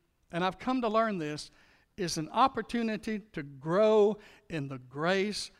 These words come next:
of Christ Jesus our Lord. Paul said in Ephesians, "He himself is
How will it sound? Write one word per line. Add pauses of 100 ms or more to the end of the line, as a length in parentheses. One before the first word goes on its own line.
(200)
of
Christ
Jesus (640)
our
Lord. (1600)
Paul
said
in
Ephesians, (260)
"He (260)
himself (580)
is